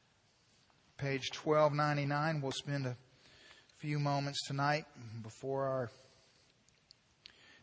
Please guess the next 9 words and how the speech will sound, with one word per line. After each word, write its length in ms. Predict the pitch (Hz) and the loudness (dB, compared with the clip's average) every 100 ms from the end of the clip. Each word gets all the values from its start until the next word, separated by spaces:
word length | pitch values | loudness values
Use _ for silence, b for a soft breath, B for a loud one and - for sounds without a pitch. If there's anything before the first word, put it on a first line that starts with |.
| b b 127 | b b 2
business 480 | 143 143 139 131 143 | 4 4 2 -2 -2
meeting 320 | 143 143 135 | 0 0 0
in 180 | 120 123 | -2 0
Romans 400 | 135 139 127 - | 0 0 -2 -2
chapter 380 | 156 143 143 127 | 0 -2 -2 -2
six. 460 | - - 165 - | 0 2 2 2
I 100 | 131 | -2
want 140 | 139 | 0
to 100 | 139 | -2